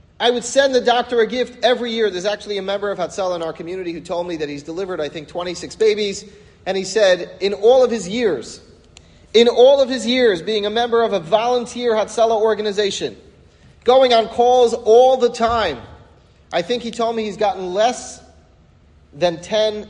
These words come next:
thank you letters in the mail. Amazes me. It amazes me.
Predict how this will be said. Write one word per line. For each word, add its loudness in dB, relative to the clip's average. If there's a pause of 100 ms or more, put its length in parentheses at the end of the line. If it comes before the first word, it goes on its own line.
thank -6
you -4
letters -4
in -8
the -6
mail. -10 (1700)
Amazes -4
me. -16 (1700)
It -2
amazes -4
me. -20